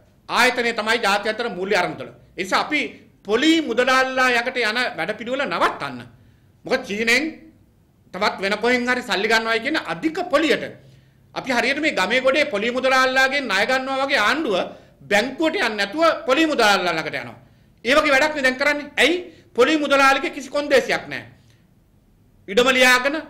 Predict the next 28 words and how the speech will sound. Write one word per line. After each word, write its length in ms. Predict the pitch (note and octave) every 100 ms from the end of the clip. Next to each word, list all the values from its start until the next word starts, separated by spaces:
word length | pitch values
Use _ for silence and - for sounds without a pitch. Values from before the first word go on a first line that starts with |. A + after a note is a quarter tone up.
| - _ _
දේපල 420 | B2 G3+ A#3 C4
ලියාගෙන, 480 | B3 B3+ B3+ C4 E4 - - _
වත්කම් 460 | C#3+ F3 G3 B3+ B3+
තියාගෙන 360 | B3 B3+ C4 D#4+
ණය 240 | C#4 C4+
දෙනවා. 260 | F#3+ D3 A#2+ - _ _ _ _ _ _ -
මොකද 200 | G3 C4+
පොලි 180 | A#3 C4+
මුදලාලට 400 | C4+ C#4+ C#4+ C4+
එහෙම 120 | C4
අවදානමක් 580 | A3 A3+ B3+ B3 A3+ G3
නැහැ. 200 | F3+ D4+ - - _
ණය 220 | D#3+ F#3+ G#3
ගෙව්වේ 300 | F#3+ G3 D#4
නැත්තම් 380 | C4 - G3 D4+ - -
තමන්ගේ 340 | - G#3+ A#3+ A3
වත්කම් 360 | G3 G3 A#3+
ටික 160 | A#3+ D4+ D#4+ - -
පොලි 200 | A3+ A#3+
මුදලාලිය 420 | A#3 A3 G#3+ D4
අත්පත් 280 | C4 - F3+
කරගන්නවා. 400 | D#3 D3 B2 - -
ඒක 180 | A3+ D#4
තමයි 280 | E4 E4+
පොලි 240 | - A#3+ C#4+
මුදලාලිලාගේ 640 | D4 D4 D#4 D4 D4 C4+
ගනුදෙනු. 380 | D4 F#4+ - - - - _ _ _ _ _
නමුත් 220 | F#3 D#4+